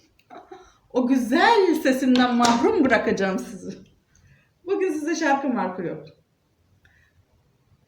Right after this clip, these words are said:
Evet, ayarlayacağız şimdi saçlarımızı. Çok basit. Siz de evde rahatlıkla kesersiniz şekerim.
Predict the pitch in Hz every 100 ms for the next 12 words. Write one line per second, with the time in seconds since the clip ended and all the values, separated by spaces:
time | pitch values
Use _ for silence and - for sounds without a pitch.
0 | _ _ _ 196 175 160 - - 285 294
1 | 277 240 233 226 - 180 170 160 196 311
2 | - - _ _ _ _ _ _ _ _
3 | - 196 - 180 175 175 160 175 185 254
4 | 262 403 403 233 - 156 - - - 311
5 | 240 214 202 208 220 226 269 269 - 330
6 | - 269 285 - - - 233 226 190 180
7 | 160 - - - 160